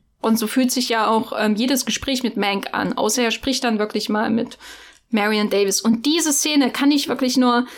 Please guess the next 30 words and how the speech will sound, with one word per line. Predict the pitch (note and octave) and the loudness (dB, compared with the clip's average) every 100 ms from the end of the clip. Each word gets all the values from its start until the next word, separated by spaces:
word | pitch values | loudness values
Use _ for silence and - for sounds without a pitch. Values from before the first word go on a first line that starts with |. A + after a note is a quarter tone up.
| - - - | -20 -16 -2
ich | A#3+ A#3+ | -2 0
kann | C#4 | 2
das | D#4 C#4+ | 2 2
euch | B3+ C4+ - | 0 0 0
allen | B3 D4+ | 2 4
nur | D4 C#4 | 6 4
da | C#4 C4+ C#4 - - | 4 2 0 -6 -4
empfehlen, | C4 B3 - C4 B3+ B3 | 0 0 2 2 6 6
wenn | A3+ A#3 A#3 A#3 _ - | 6 4 2 -2 _ 0
ihr | B3 A#3+ A#3+ A#3 - | 2 4 4 2 0
sehen | - B3+ B3+ B3+ B3 | -2 0 4 6 6
wollt, | A3+ A#3+ | 4 2
was | G#3 - - | 0 -4 0
David | C#4 B3+ B3+ | 2 2 2
Fincher | C4+ C4 B3+ | 2 2 2
groß | A#3+ - B3+ B3+ | 0 2 2 2
macht, | A#3 A3 - | 0 -2 0
die, | A#3+ A#3 A#3+ - - | 0 0 -2 -16 -6
allein | - A#3+ B3+ D#4 C#4+ | 0 2 4 4 4
die, | C4 C4+ C4 - _ _ - | 4 4 2 -2 _ _ -6
ähm, | A3+ G3+ G3+ | -2 0 0
Bildausschnitte, | E4+ E4+ C#4 C#4 C4 B3+ | 0 0 2 2 2 0
die | A#3+ | 2
er | |
gewählt | A#3+ A#3 C4 C4+ | 2 2 0 0
hat, | B3 | -2
um | A3+ A#3+ | 2 0
die | A3+ | 0
verschiedenen | A#3 A3 B3 A#3+ A3 | -2 0 2 4 4
Menschen, | A#3 F4 - B3 A#3+ | 4 2 4 4 2